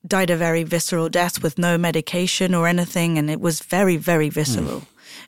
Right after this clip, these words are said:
Speaker 1: Um, and the sounds, you know, they talk about the sound of death, which is ironically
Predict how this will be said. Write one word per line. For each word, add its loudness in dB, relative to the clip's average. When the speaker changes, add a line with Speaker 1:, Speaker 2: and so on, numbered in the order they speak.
Speaker 1:
Um, 2
and 2
the 2
sounds, 0
you 4
know, 4
they 2
talk -4
about -2
the -8
sound 0
of -4
death, -2
which -6
is -2
ironically -2